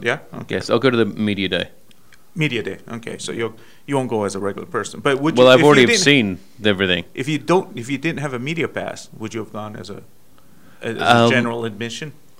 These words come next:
Speaker 2: I
Speaker 1: person?
Speaker 2: think it would depend on what they were showing, if that makes sense.
Speaker 1: Mm, okay.
Speaker 2: For example, I,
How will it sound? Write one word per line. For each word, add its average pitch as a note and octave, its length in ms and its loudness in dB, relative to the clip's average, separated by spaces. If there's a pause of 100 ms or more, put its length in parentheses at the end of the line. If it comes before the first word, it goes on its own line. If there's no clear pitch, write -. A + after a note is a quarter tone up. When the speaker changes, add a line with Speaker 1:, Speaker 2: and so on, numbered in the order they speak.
Speaker 2:
I - 60 -6
Speaker 1:
person? A#2+ 140 0
Speaker 2:
think D#3+ 180 2
it E3+ 80 -2
would C3+ 160 -10
depend A2+ 540 0
on G2+ 280 -2
what G#2 280 0
they G#2 100 2
were F#2 140 -2
showing, G2 480 -2 (360)
if - 80 -20
that F#2+ 140 -8
makes - 260 -8
sense. A#2 300 -8
Speaker 1:
Mm, A2+ 160 -10
okay. A#2 140 -6
Speaker 2:
For D#3 80 6
example, C#3+ 420 4
I, B2+ 300 4